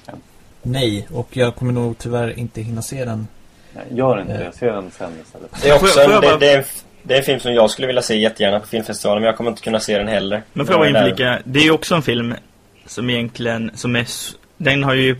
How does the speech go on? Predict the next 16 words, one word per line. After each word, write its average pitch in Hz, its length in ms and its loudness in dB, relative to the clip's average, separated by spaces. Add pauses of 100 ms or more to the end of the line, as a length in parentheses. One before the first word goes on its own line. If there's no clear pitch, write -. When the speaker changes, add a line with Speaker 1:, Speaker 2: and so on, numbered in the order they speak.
(140)
Speaker 4:
premiär 127 360 0
på 123 100 -8
vanlig 131 300 0
bio, 117 200 -8
liksom, 117 240 -10
två 127 320 -8
dagar 120 200 -2
Speaker 3:
Mm. 110 160 -2
Speaker 4:
efter 117 160 -10
premiär, 131 480 -2
eller 123 180 -2
efter 117 440 -4 (520)
sen, 120 280 -6
alltså, 120 280 -6
filmfestivalen. 123 640 -8 (500)
Speaker 1:
Ja. - 240 -2